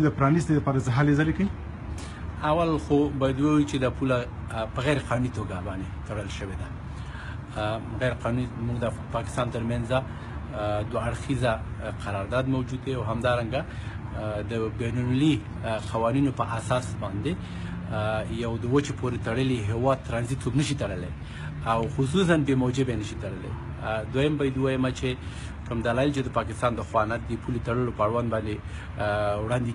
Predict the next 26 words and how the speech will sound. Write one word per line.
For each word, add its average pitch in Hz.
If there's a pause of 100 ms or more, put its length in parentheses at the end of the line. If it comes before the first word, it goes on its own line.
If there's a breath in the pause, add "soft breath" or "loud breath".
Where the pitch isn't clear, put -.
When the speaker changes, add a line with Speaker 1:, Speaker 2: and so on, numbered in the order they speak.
Speaker 2:
کیږي، 127
آه، - (200)
چې، 117 (380)
آه، 107
د - (100)
دې 131 (120)
لارو 123
په 127
دې 139
خاطر 131
یې 123
بندي 117
کړي 123
چې 127
د 117 (120)
ت-، 110 (200)
آه، 110 (100)
تروریستانو 113
تګ 110 (100)
راتګ، 131 (220)
آه، 110 (100)
وتړل 117
شي. 165 (500 loud breath)
دا 123
مطلق 135
منطق 139